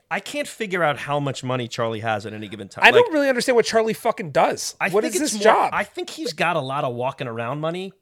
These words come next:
Speaker 1: but doesn't have, he do-, he has, he's got immense debts.
Speaker 2: All right, Kieran,
Speaker 1: kind of. I think
Speaker 2: explain to
Speaker 1: that's
Speaker 2: me exactly what Charlie does for a living.
Speaker 1: He imports expensive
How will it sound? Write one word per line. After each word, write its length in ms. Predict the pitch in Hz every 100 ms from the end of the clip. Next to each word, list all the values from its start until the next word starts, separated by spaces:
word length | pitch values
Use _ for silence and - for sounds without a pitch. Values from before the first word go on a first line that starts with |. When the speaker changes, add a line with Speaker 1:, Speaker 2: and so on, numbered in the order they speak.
| -
Speaker 1:
but 180 | 127 165
doesn't 360 | 156 151 156
have, 600 | - 143 135 127 117 - - _ _ _ _ _ _ _ _ _ _
he 100 | 151
do-, 80 | 170
he 180 | 147 170
has, 160 | 135 127
he's 140 | 147
got 160 | 156 - 147
immense 480 | 135 143 151 -
debts. 460 | 110 - 120 - -
Speaker 2:
All 60 | 131
right, 120 | 110
Kieran, 240 | 131 110
Speaker 1:
kind 220 | - 92
of. 100 | 92
I 20 | -
think 80 | 147
Speaker 2:
explain 360 | 131 208 220
to 60 | 233
Speaker 1:
that's 40 |
Speaker 2:
me 80 | 233
exactly 500 | 180 151 175 165 180
what 120 | 156
Charlie 340 | - 156 147 135
does 340 | 123 123 -
for 180 | - 127
a 60 |
living. 320 | 110 107 104 92
Speaker 1:
He 200 | - 196
imports 920 | 180 190 143 - 185 190 - - - _ _ -
expensive 760 | 139 - - 143 - 143 139